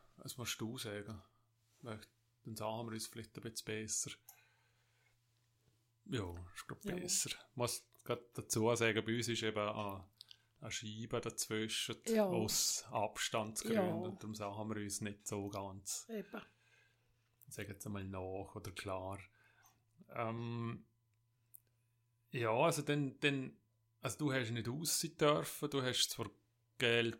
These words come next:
Speaker 1: verdient, aber es haben Leute rein dürfen und daher hast du Kontakt bekommen dann zu, zu Menschen, die von dort sind, rundum, oder?
Speaker 2: Wenig. Erst, als ich mal geheiratet war, aber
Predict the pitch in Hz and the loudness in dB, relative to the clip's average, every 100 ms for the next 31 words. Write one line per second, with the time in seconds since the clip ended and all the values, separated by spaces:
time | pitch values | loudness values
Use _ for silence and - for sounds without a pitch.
0 | - - 104 117 127 156 160 - 127 127 | -8 -8 2 6 8 6 2 0 0 0
1 | 123 120 113 113 110 - 120 135 143 135 | 0 0 0 -2 -2 -4 -4 -2 0 4
2 | 127 139 - 131 - 117 120 123 123 117 | 4 2 -4 -6 -2 2 2 2 2 0
3 | - 110 113 110 110 110 - - 127 123 | -2 -2 -2 4 6 6 2 0 0 0
4 | - 123 117 117 113 110 - 113 110 110 | -4 0 4 4 2 0 2 2 0 -2
5 | 110 107 - - - - - 113 110 117 | -6 -10 -10 -10 -12 -6 -2 2 4 4
6 | 117 - 120 101 107 107 107 110 - - | 2 2 2 2 0 2 2 0 2 4
7 | 104 101 95 - _ - - - - - | 4 2 -2 -10 _ -16 -14 -14 -16 -6
8 | 117 107 110 107 101 101 101 98 98 - | -2 0 0 0 0 0 -2 -2 -6 -10
9 | - _ _ - - 208 170 147 - - | -18 _ _ -12 -2 0 0 -2 -8 -14
10 | _ _ _ _ _ _ _ - - - | _ _ _ _ _ _ _ -20 -20 -20
11 | _ _ _ _ _ 269 214 220 - 220 | _ _ _ _ _ 0 2 4 4 6
12 | 208 202 190 190 - 220 214 190 - 180 | 6 6 6 4 4 4 4 2 -2 -2
13 | - 190 175 180 185 - 226 214 196 | 0 -2 -2 -4 -4 -10 -10 -6 -8